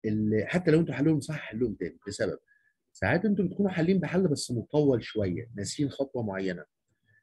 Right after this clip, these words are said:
فانا بحلهم تاني حل نموذجي، انت بتراجعي معايا تشوفي هل،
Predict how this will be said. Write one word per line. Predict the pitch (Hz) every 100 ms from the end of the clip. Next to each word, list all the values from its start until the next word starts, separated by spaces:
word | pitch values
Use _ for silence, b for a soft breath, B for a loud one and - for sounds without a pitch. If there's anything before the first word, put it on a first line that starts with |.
| _ -
فانا | 135
بحلهم | 139 117 120 147 135
تاني | 143
حل | - 143 139
نموذجي، | 123 113 110 160 220 190
انت | 139 123
بتراجعي | 107 120 127 117
معايا | 101 113 160 214 - _ _ -
تشوفي | 98 - 139 - 95
هل، | 113 110 80